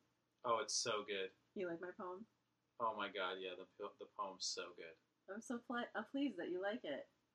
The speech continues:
Speaker 1: It's fantastic.
Speaker 2: I'm surprised that you like it, because it's, like, a fucking poem, you know?
Speaker 1: You're surprised that I like poetry?
Speaker 2: No.
Speaker 1: You know, I was a published poet when, in middle school. My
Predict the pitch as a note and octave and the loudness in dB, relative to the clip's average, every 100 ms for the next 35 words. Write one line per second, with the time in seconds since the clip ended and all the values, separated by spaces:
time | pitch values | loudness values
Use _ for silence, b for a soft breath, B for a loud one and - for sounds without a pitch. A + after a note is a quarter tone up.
0 | _ - - G#2 F#2 F2 D#2+ - E2 - | _ -20 -4 -4 -4 -12 -14 -16 -16 -20
1 | _ _ _ _ _ _ _ F3+ F#3 - | _ _ _ _ _ _ _ 0 0 6
2 | A#3+ A3+ G3 F3 - D3 B2+ B2+ - D#3+ | 12 12 12 6 0 2 2 0 -4 -4
3 | E3 D#3 D3 D#3 D3 - _ _ _ _ | -2 -4 -2 -2 -2 -4 _ _ _ _
4 | _ _ - E3+ D#3 D3 E3+ D3+ - - | _ _ -10 -8 -8 0 2 2 -2 -6
5 | - C3+ B2+ D3+ - _ _ _ A2 G2+ | -10 -6 -4 -6 -10 _ _ _ -10 -8
6 | A2+ G#2 G2 G2 G2 F#2 F#2 F#2+ F#2 - | -2 2 2 2 2 0 -2 -4 -6 -6
7 | - _ _ G3+ F#3+ C3 C#3+ - _ _ | -18 _ _ 4 8 8 4 -6 _ _
8 | - A#2 A2+ G#2+ G#2 - A2+ A2 - - | -4 2 2 2 0 0 0 2 -4 -4
9 | A#2 F#2 F#2 F#2+ G2 F#2+ F#2+ F#2+ - E2+ | -4 -2 -4 -8 -12 -10 -4 -4 -4 -12
10 | - _ _ _ _ _ _ _ _ _ | -14 _ _ _ _ _ _ _ _ _
11 | _ _ _ _ _ _ _ _ _ - | _ _ _ _ _ _ _ _ _ -10